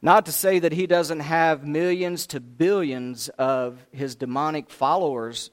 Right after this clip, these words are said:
that fell with him, and also have this kind of warp speed and this kind of knowledge. But the devil goes after the big fish.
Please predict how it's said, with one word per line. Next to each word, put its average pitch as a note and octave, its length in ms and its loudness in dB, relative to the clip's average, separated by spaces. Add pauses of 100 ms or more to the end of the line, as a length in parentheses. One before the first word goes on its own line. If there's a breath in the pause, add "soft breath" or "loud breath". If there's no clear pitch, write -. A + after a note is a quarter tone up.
that B2 160 -4
fell C3 380 -2
with A#2 180 -10
him, A2+ 340 -12 (480 soft breath)
and C#3 140 0
also D#3+ 460 4
have C3 580 -2
this C#3 220 -2
kind C#3+ 260 -4
of A#2+ 180 -10
warp D#3 300 -2
speed D3+ 560 -4
and B2 140 -4
this D3 160 -4
kind C#3 240 -8
of G#2+ 80 -8
knowledge. A2+ 580 -2 (920 soft breath)
But D3 440 2 (160)
the C3 120 -10
devil F3 500 4
goes D#3+ 320 0
after D3+ 320 2
the A#2+ 140 -10
big B2+ 320 -2
fish. G2 520 -12